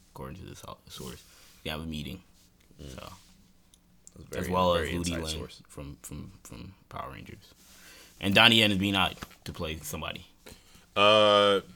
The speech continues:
Speaker 3: thank you, Kendall, for unverified. Uh, hopefully you guys enjoyed that segment of the show. It was brand new,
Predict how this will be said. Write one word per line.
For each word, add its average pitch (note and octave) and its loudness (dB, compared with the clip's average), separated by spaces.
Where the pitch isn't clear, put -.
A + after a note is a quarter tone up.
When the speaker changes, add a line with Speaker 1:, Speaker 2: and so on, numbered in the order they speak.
Speaker 3:
thank G2 2
you, F#2+ -12
Kendall, A2 -2
for F#2 0
unverified. F#2 2
Uh, D#2 -6
hopefully F#2 -4
you E2 -4
guys D#2+ 0
enjoyed D#2 -6
that D#2 -4
segment D#2 -6
of D2 -8
the D2 -8
show. E2 -4
It - -14
was C#2+ -12
brand C#2+ -8
new, D2+ -10